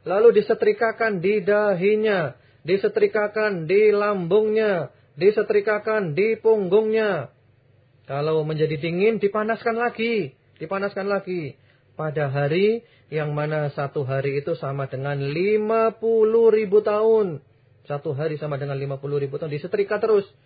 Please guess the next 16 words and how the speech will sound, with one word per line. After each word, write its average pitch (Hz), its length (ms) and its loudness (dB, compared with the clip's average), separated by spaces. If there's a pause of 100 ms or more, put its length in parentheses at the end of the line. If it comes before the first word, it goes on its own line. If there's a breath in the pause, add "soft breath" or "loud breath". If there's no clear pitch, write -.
(160 soft breath)
disetrika. 175 640 -10 (480 soft breath)
Sambil 175 320 -2
dikatakan, 185 480 -4
"Ini 214 160 2
loh 165 120 0
harta 151 200 -2
yang 151 160 -4
kamu 147 160 -4
simpan 135 260 -6
dulu, 139 160 -4
kamu 135 220 -6
rasakan." 127 560 -10 (560)
Ya. 170 160 -16 (560 soft breath)
Kalau 214 460 2
hartanya 202 500 -2
banyak, 160 720 -2